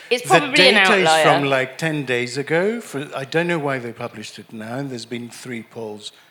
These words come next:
Speaker 2: since that show movement the opposite way.
Speaker 1: It's
Speaker 2: So
Speaker 1: okay, but I've got some data, which is always good. So just, you know, bear with, bear with.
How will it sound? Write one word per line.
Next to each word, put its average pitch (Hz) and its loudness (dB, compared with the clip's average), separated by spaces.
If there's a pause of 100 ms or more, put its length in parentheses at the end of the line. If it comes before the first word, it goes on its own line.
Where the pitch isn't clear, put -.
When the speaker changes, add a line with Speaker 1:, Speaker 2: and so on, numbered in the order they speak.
(140)
Speaker 2:
since - -6
that 113 -14
show 113 -8
movement 107 -8 (140)
the 110 -6
opposite 92 -12
way. - -20 (1120)
Speaker 1:
It's - -6
Speaker 2:
So 220 4
Speaker 1:
okay, 214 4
but 175 4
I've 190 2
got - 0
some 165 -8
data, 151 -8 (100)
which - -10
is 160 -12
always 156 -10
good. 156 -12
So 151 -8 (120)
just, - -12
you 175 0
know, 165 4
bear 190 8
with, 175 6 (100)
bear 185 6
with. 175 4